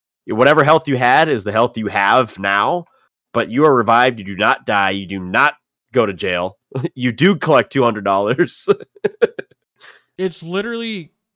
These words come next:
Speaker 2: Chem. That's what I said earlier. Is it's Chemtech,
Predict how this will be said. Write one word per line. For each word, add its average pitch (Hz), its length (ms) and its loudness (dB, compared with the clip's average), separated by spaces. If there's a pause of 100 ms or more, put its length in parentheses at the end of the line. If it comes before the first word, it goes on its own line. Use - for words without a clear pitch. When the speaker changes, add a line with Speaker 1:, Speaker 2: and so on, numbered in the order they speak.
(140)
Speaker 2:
Chem. 190 340 -10
That's 185 220 -12
what 202 80 -6
I 180 40 -6
said 165 280 -8
earlier. 147 400 -8
Is 131 240 -10
it's 151 200 -14 (100)
Chemtech, 202 540 -8